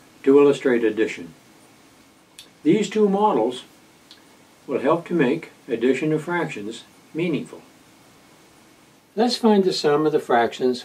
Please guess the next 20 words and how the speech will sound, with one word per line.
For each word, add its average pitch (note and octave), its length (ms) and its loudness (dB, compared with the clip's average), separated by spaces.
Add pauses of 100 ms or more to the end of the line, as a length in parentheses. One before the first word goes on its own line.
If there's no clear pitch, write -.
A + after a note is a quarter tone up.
one D3+ 220 0
half A#2+ 360 0
and A2 160 -4
four A#2+ 200 0
six. - 480 -6 (1600)
Okay, D3 200 -14
here's E3 240 -8
the D#3+ 80 0
bar C#3+ 320 0
for A2+ 180 -4
one G2 200 -4
half, G#2+ 440 -8 (240)
and D3 600 -4 (400)
here's D3+ 240 -10
the - 60 -14
bar C3+ 200 -6
for A#2 160 -10
four B2+ 260 -8
six. - 580 -10 (1700)
Now, C#3+ 360 -4